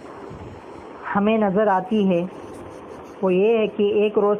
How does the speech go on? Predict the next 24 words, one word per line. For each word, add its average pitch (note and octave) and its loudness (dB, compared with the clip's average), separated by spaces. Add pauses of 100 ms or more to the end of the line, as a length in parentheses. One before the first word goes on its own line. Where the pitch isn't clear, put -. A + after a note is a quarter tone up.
का A3 4
ये G3+ 4
वाक़या G3 2
हुआ, F#3+ 2 (340)
नवाब G3 4 (220)
अफजलुद्दौला G3+ 4 (760)
बहादुर F#3+ 4
शाह G#3+ 4
दक्कन G3 2
ने F3+ 2 (920)
अपना A3 2
नामपल्ली G#3 2
का G#3+ 4
बाग G3+ 2 (840)
हज़रत G#3+ 0
की A#3 2
खिदमत G3+ 2
में G#3 2
नज़र G3 2
की E3+ -8 (1700)
और E3+ 2
हज़रत G3 0
क़िबला G3 4
ने F3+ 2